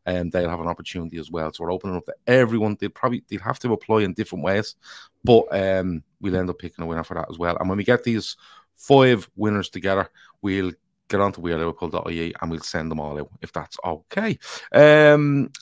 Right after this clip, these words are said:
let me see, let me see, let me see. Uh, G ten says, "Interested to hear what you lads think of Yunus Musa. Looks a lot of potential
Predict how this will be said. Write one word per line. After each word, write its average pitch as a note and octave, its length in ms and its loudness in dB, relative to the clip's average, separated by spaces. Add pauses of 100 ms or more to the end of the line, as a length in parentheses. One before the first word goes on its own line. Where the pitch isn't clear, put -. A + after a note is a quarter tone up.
(100)
let A#2+ 220 -6
me A2+ 120 -6
see, G#2+ 500 -6
let F#2+ 200 -8
me F#2 140 -8
see, F#2 340 -10
let E2+ 120 -4
me F2+ 100 -10
see. G2 720 -10 (400)
Uh, A2 200 8
G B2 200 0
ten A#2 240 2
says, G#2 180 -6
"Interested A2 340 -4
to G2 60 -10
hear G#2 100 0
what F#2+ 100 -6
you G2+ 120 -4
lads G2 220 -2
think G#2 200 -6
of F2 100 -8
Yunus G2 360 -2
Musa. G2+ 560 -2
Looks F#2+ 280 -8
a E2+ 40 -6
lot F#2 300 -2
of F2+ 120 -14
potential - 560 -6